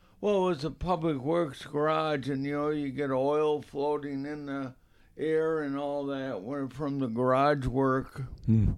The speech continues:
Speaker 1: So they were old, and they were old. That building dated back to World War Two, so they were all dried out.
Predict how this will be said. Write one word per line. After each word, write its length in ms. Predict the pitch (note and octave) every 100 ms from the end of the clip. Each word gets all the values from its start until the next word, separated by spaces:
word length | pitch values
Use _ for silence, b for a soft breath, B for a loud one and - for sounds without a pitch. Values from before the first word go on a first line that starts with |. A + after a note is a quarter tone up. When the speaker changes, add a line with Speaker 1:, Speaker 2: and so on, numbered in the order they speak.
| - b b b b
Speaker 1:
So 260 | - E3 D#3
they 160 | D#3+
were 180 | D#3+ D3
old, 480 | A2+ C#3 D#3 D#3 G#2
and 240 | D#3+ E3+
they 100 | E3
were 200 | D3 C#3+
old. 460 | C#3 D3+ E3 E3 C#3+
That 340 | D3 D3 C3+
building 420 | D#3 D3+ D3 C#3+
dated 460 | C3 C#3 C#3+ C3+ A#2+
back 380 | C3+ C3+ C#3 -
to 100 | E3
World 400 | C#3 D3+ C#3+ B2+
War 220 | A#2+ A2+
Two, 580 | A#2+ F3 F3 E3+ E3+ D#3
so 160 | D3+ C3
they 120 | C3+
were 220 | C3+ C3+
all 220 | B2+ A2+
dried 520 | A2+ C3 C#3+ D3 D3
out. 480 | D3+ D#3 D#3+ D#3+ D3